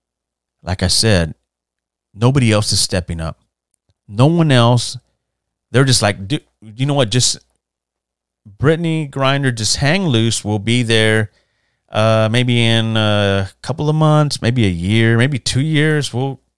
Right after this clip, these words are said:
try to see if we can get you." No, you gotta get her out now. And that's why he stepped up and said, Dennis Rodman stepped up, the Worm, the former San Antonio Spur,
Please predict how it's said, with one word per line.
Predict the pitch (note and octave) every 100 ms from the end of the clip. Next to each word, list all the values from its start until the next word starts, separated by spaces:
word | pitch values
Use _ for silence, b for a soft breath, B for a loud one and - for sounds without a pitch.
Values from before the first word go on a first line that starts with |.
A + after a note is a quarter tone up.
| _ _
try | - E3
to | F#3+
see | -
if | A#2+
we |
can | G2
get | F2+ F#2+ -
you." | E2 - _ _ _ _ _ _ _
No, | - G#3+ C#3
you | A2
gotta | E3 G3+
get | D#3 D#3+
her | B2+
out | F2
now. | G2 G#2+ D2+ - _ _ _ _
And | G#2+
that's | D3 -
why | D#3+ D3 C3+
he | A2+ D#3
stepped | - B2 G#2 G#2
up | G2 -
and | F#2+
said, | - F2 F2 - F#2
Dennis | C3 E3+ -
Rodman | A#2+ F#2+
stepped | - F2+ F2+
up, | E2+
the | G2+
Worm, | A2+ G2 D2 G2 - _ -
the | -
former | - D3+ E3
San | - D3+
Antonio | C#3+ A#2 C3+ A#2 A2+
Spur, | - - C3 G2 D#2